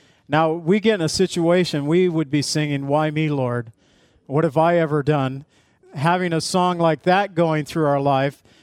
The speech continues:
But they were singing praises to God. They were singing hymns, and they were also praying to God at this time. They were singing and praying. They were singing and praying. There's a verse of Scripture that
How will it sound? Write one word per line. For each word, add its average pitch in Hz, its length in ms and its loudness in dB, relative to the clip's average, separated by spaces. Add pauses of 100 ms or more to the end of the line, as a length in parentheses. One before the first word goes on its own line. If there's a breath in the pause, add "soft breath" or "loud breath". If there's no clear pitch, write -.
(180 soft breath)
But 165 360 0
they 190 180 2
were 247 200 0
singing 226 720 -2 (460)
praises 196 580 0
to 175 120 0
God. 143 380 2
They 156 80 2
were 160 120 0
singing 226 440 0
hymns, 165 520 2
and 147 180 -2 (440 loud breath)
they 190 180 2
were 202 180 2
also 202 640 0 (220)
praying 233 460 0
to - 140 -2
God 151 280 2
at 147 120 -8
this 147 240 -2
time. 170 380 0 (300 soft breath)
They 165 200 0
were 175 160 0
singing 247 600 -2
and 170 280 -6
praying. 165 420 2
They 151 80 0
were 147 140 0
singing 226 320 -2
and 156 140 -4
praying. 160 300 -2
There's 151 180 -2
a 151 40 -6
verse 190 280 -2
of 156 80 -4
Scripture 170 440 -2
that 135 220 0